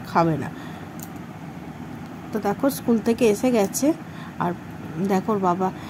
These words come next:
ওর না বায়না করে মাঝে সাঝে, তো আজকে বায়না করেনি, ওর বাবা নিজেই কিনে দিয়েছে। আহ, ওদের স্কুলের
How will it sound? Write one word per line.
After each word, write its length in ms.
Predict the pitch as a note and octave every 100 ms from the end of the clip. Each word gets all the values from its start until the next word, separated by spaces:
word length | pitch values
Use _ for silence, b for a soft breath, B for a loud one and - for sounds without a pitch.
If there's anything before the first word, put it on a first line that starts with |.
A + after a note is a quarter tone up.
| B B
ওর 140 | A3 A#3+
না 140 | C4
বায়না 380 | A3+ G#3+ G3+ A3+
করে 480 | A#3 A#3+ B3 B3 A#3+ A3+
মাঝে 340 | A3 G#3+ A3
সাঝে, 340 | A3+ G#3+ G#3 A#3+
তো 100 | G3+
আজকে 300 | F3+ - A3+
বায়না 320 | A3 G#3+ A#3
করেনি, 280 | A3+ A3 A3
ওর 80 |
বাবা 240 | G3+ F3+ G3
নিজেই 300 | G#3 F#3 A3+
কিনে 260 | A3+ G#3 G3+
দিয়েছে। 400 | G3+ F#3 F3+ C4 - B B B -
আহ, 280 | F#3 F#3 F#3 - - - - -
ওদের 260 | G#3+ A#3+ C4+
স্কুলের 340 | - B3 B3+